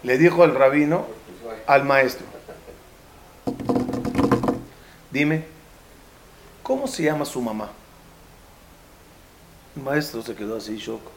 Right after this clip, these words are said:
Sí. "Yo qué sé cómo se llama su mamá". Le dijo, "Entonces, no que el niño no puede ser, no estar en tu salón,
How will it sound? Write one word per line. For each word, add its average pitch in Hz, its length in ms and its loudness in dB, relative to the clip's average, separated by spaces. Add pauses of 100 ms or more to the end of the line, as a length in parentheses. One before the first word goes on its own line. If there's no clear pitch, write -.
(440)
Sí. - 340 -16
"Yo 349 180 0
qué - 140 -4
sé - 160 -8
cómo 117 220 -6
se 104 120 -8
llama 113 160 -4
su - 160 -12
mamá". 95 240 -14 (920)
Le 139 100 -4
dijo, 139 140 -2
"Entonces, 143 520 4
no 170 180 4
que 175 100 4
el 151 80 6
niño 139 240 -4
no 131 140 0
puede 123 220 2
ser, 123 280 -2
no 127 120 -4
estar 123 220 2
en 117 100 -2
tu 120 120 -8
salón, 135 460 2